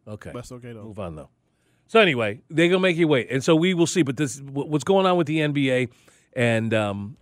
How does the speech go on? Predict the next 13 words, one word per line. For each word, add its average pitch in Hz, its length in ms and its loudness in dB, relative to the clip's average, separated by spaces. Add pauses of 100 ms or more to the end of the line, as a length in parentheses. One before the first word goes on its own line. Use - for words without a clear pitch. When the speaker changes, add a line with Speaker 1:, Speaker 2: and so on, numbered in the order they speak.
(140)
Speaker 1:
what 143 380 2
is 127 240 -4
happening 117 560 -6
next? 123 400 -4 (640)
We're 147 80 -16
gonna 151 140 -8
tap 151 200 -2
into 147 140 -8
the 131 60 -6
mind 135 200 -8
of 123 60 -12
Terrell 131 220 -6
Thomas. 123 420 -10